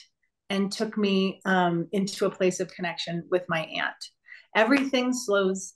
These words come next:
down at the bedside, right? It's like a different, it's a different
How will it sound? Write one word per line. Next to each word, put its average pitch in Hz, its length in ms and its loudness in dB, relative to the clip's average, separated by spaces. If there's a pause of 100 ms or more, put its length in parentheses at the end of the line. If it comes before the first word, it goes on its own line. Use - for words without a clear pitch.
down 156 320 2 (120)
at 151 160 -4
the 160 60 -6
bedside, - 720 -2 (160)
right? 226 300 2
It's 214 180 -4
like 214 200 4
a 202 100 4
different, 190 560 2 (240)
it's - 160 -8
a 196 60 0
different 196 400 0